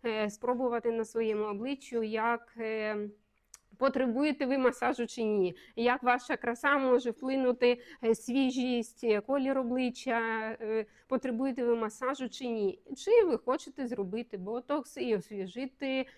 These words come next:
е, зробити міміку свою трошки іншою. Е, і, е, запрошую кожну на сторінку, е, і якщо напишете «діагностика», працюю з діагностикою, пропрацьовую. Якщо ви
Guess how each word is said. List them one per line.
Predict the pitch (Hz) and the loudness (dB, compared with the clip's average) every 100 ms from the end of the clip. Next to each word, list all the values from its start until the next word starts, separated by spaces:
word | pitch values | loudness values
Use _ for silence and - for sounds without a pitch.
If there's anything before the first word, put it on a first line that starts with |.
| - - | -20 2
е, | 226 233 | 6 6
зробити | 233 233 240 247 - 208 | 4 0 0 -2 2 2
міміку | 214 262 247 247 | 2 0 -2 -6
свою | - 233 226 | -8 -4 -4
трошки | 220 220 - | -4 -8 -6
іншою. | 208 190 - 190 175 175 _ _ _ _ _ _ 240 | -2 -2 -4 -8 -10 -12 _ _ _ _ _ _ -2
Е, | 208 208 220 - | -2 -2 -6 -8
і, | 247 269 285 - - | -4 -2 -4 -8 0
е, | 247 233 226 226 220 220 | 6 6 6 2 0 0
запрошую | 226 233 254 269 - 247 | -2 -2 -2 -2 0 0
кожну | 254 262 285 262 262 247 233 | 0 0 0 0 6 8 8
на | 226 214 233 254 | 4 2 4 4
сторінку, | - 262 226 226 254 262 302 - - - _ | 2 -2 2 0 0 -2 -2 -4 -18 -20 _
е, | 269 226 | 2 2
і | 220 233 | 2 0
якщо | 247 - 254 | 0 0 0
напишете | 233 - 233 214 214 | 0 0 -6 -6 -6
«діагностика», | 196 254 294 269 226 208 214 220 240 | -2 0 0 2 4 2 -2 -6 -4
працюю | 277 214 - 254 | -4 -6 -2 -2
з | 247 | 0
діагностикою, | 240 240 247 233 - - 202 | 0 0 2 0 -2 -8 -6
пропрацьовую. | 240 269 269 262 269 240 214 202 196 - - | -4 -4 -6 -8 -4 -4 0 0 0 -8 -2
Якщо | 240 233 285 | 0 0 -4
ви | 262 | -8